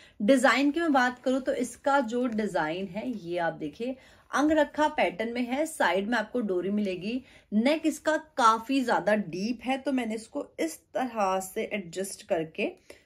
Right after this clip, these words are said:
ट्राई ऑन में पहना था, because मैं इतने डीप नेक नहीं पहनती,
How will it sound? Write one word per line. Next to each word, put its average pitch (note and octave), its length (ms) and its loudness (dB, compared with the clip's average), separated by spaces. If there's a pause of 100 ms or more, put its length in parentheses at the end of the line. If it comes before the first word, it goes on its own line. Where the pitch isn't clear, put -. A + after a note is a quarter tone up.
(140)
ट्राई G3+ 280 6
ऑन F#3+ 120 -2
में B3 160 0
पहना E3 440 -6
था, D3+ 200 -8
because F#3 300 -8
मैं F3+ 160 -4
इतने F#3 220 -8
डीप F#3+ 220 -8
नेक F#3+ 220 -8
नहीं F3 220 -8
पहनती, F3+ 460 -8